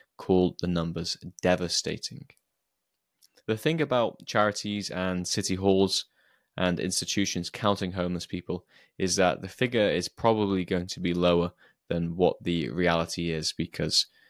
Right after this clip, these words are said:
<laughs> they're not gonna count everyone. They're not gonna be able to see everyone. Charities don't actually have the precise figure of how many people, uh, don't have a home to live in. So you have to take that in mind.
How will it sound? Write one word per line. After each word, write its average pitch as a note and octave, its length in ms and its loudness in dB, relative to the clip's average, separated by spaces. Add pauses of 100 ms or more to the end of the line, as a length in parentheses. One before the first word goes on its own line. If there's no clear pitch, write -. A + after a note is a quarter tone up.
(280)
<laughs> - 380 -20
they're - 180 -2
not G2 240 2
gonna F2 160 -4
count E2+ 320 -6
everyone. D#2+ 460 -4
They're F2+ 140 0
not G2+ 100 6
gonna E2+ 180 -2 (160)
be F#2 120 4
able E2+ 100 2
to - 160 -10
see F2+ 400 2
everyone. E2 400 -6 (380)
Charities E2+ 480 0
don't E2 280 0
actually - 280 -10
have E2+ 200 -12
the - 80 -14
precise - 560 0
figure E2 400 0 (380)
of - 160 -8
how - 160 -2
many D#2+ 180 0
people, - 440 -6 (340)
uh, D#2+ 220 -8
don't D#2+ 260 0
have E2+ 240 -8
a - 80 -10
home F2 400 -2
to E2 140 -4
live E2 160 0
in. E2+ 140 -8 (180)
So F2+ 300 2 (800)
you G#2+ 120 -8
have A2+ 160 -8
to F#2 80 -4
take - 240 2
that D#2+ 160 -4
in F2 120 -8
mind. G2 300 -2